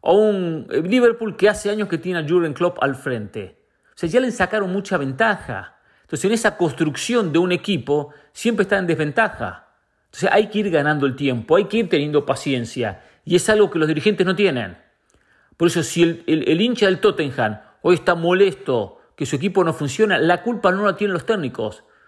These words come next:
Ni los Nuno Espíritu Santos, ni los Mourinho, ni los Pochettino, ni los Antonio Conte.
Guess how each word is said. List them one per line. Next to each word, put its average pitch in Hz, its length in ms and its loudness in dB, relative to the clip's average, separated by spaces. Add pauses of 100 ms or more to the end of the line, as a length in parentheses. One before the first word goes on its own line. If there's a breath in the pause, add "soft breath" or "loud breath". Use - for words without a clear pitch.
(440 soft breath)
Ni 151 240 -2
los 139 440 2
Nuno 165 220 0
Espíritu 139 400 -2
Santos, 190 540 0
ni 151 140 -4
los 131 140 2
Mourinho, 190 580 0
ni 147 180 -4
los 135 120 2
Pochettino, 214 680 0
ni 165 140 -2
los 143 180 2
Antonio 147 320 -4
Conte. 120 520 -4